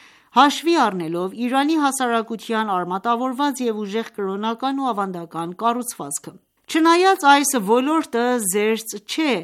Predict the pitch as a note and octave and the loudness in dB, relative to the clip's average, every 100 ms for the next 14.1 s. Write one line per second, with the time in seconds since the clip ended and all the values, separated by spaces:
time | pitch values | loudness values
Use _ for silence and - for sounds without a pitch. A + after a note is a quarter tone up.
0 | E3 _ A3+ G#3 F#3 - A3+ A#3+ C4 C#4 | -6 _ -2 0 -2 -6 -4 -2 0 -2
1 | D4+ - C4 A3+ B3 A#3+ A3+ A#3+ B3 - | -2 -2 -4 -2 -2 0 0 0 -4 -2
2 | F#3+ G#3 G3 F3+ A#3 B3+ B3 C4 B3 C4+ | 0 0 -2 -4 0 0 -2 -4 -2 -2
3 | - - - - - D#4 E4 F4 D4+ A3+ | -4 -14 -20 -6 4 4 6 4 4 2
4 | A3+ C#4+ C4+ C4+ C4 C4 G#3 F#3 G3+ G3 | 2 -2 -4 -2 -4 -2 -4 -4 -4 -4
5 | G3 F#3+ A#3+ B3 C4+ C4+ C#4+ C#4 - D#4 | -4 -4 -4 -2 -2 0 -2 -2 0 0
6 | C4 A#3 A#3 A#3 A#3+ B3 G#3 G#3 A3 G#3 | 0 0 0 0 -2 -2 -6 -4 -2 -2
7 | B3+ B3 D4+ C#4+ B3+ G#3+ G3+ G3+ G3+ A#3 | -2 -4 -2 0 0 0 0 -2 -4 -4
8 | G3+ F#3 E3+ F3+ C4+ D4 D4 C#4+ C4+ B3+ | -4 -2 -2 -4 -4 -4 -2 -2 -2 -4
9 | B3 A#3 A#3+ A#3 - - - _ G3+ C#4 | -4 -2 0 0 -4 -18 -20 _ 0 2
10 | D#4+ F4 - F#3 G3 F#3+ F#3 F#3 G#3+ G3+ | 2 0 -2 -4 -2 -2 -4 -6 -6 -6
11 | G3 G3 A#3+ F#3+ F#3 F#3 F#3 - D#3 D3+ | -4 -4 -4 -2 -2 -2 -4 -8 -12 -10
12 | D3+ G3+ C#4+ - - _ _ - C4+ C4+ | -4 0 0 0 -14 _ _ 2 4 4
13 | F4+ D4 A3+ G#3 F#3+ - F#3 D#3 F#3 B3 | 4 4 2 2 -4 -6 -8 -4 -2 -2
14 | C4+ | -2